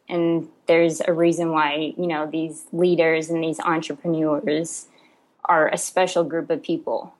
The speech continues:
And it's because, you know, they have the motivation and the inspiration to be able to do these things, and they are persistent with it. So I would say I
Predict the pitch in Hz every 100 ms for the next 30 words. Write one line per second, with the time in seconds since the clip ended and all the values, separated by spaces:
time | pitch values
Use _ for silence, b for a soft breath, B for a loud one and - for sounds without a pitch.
0 | - 170 160 156 170 165 156 156 151 160
1 | 151 151 156 156 151 147 160 165 160 151
2 | 156 147 147 147 147 143 147 147 165 -
3 | - 156 147 151 - 156 156 - 156 156
4 | 151 - 147 156 151 160 156 - 143 156
5 | 165 - 147 147 - b b _ 165 151
6 | 156 - - _ - 170 170 170 196 254
7 | - 151 - 160 151 143 - - 156 156
8 | 165 B B B B B 196 214 214 202
9 | 190 180 - 175 180